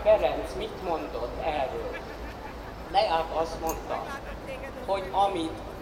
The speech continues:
erő és hatalom elvesz, azt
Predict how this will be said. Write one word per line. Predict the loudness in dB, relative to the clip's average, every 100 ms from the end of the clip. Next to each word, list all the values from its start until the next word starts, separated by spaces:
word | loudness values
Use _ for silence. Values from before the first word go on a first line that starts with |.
| -2
erő | 6 6 6 0 -2 -4
és | -4 -4 -2 8
hatalom | 8 8 2 4 4 4 4
elvesz, | 8 10 8 0 -4 -6 -8 -8 -10 -10 10 12 12 10
azt | 0 0